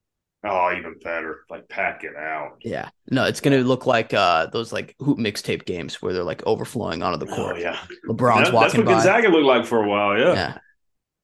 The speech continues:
Speaker 2: Got, uh, LeBron walking by, and he's just, uh, he, they don't even, uh, he's like, "Oh, hope no one sees me."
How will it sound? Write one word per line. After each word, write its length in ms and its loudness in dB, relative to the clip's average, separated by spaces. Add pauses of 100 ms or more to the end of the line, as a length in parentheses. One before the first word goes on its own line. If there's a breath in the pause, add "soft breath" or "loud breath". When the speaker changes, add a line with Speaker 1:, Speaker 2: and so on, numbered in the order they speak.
(140)
Speaker 2:
Got, 160 2
uh, 240 2
LeBron 400 -2
walking 320 -2
by, 280 0
and 160 -2
he's 300 -10
just, 300 -6
uh, 320 2
he, 160 -6
they 160 -4
don't 140 -4
even, 380 -4
uh, 320 0
he's 200 -2
like, 140 -2
"Oh, 140 4
hope 200 2
no 140 4
one 120 4
sees 300 2
me." 180 -8